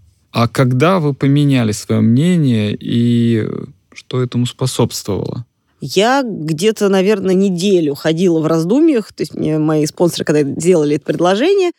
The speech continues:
Speaker 2: естественно, очень заманчивое, потому что для спортсмена, что помимо гонок важно, еще найти деньги на самые эти гонки, потому что они очень дорогие.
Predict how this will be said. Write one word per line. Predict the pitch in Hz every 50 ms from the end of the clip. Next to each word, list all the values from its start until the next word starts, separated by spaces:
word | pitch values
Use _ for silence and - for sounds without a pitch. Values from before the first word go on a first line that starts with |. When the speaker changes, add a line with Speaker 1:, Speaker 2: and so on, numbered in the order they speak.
| _ _
Speaker 2:
естественно, | - - - 156 170 165 - 185 170 - - 156
очень | 156 - 180 170
заманчивое, | 160 190 202 214 214 190 185 175 - - 165 147
потому | - 160
что | - -
для | 180 165
спортсмена, | - - 175 185 - - 214 180
что | 175 - - 180 175 160 151 - -
помимо | - 185 175 185 170 160 156 -
гонок | 165 196 190 202 196 170 170 165 -
важно, | 165 175 170 170 160 - 151
еще | 156 156 - 254
найти | 240 208 214 - 240 240 214
деньги | - 175 175 240 233 202 175 151 151
на | 143 143 147 151
самые | - - 151 160 143 143
эти | 147 - 180
гонки, | 165 165 240 277 339 - -
потому | _ - - 156
что | - - 147
они | 151 175
очень | 196 190 - - 175
дорогие. | 151 165 175 190 208 208 185 165 147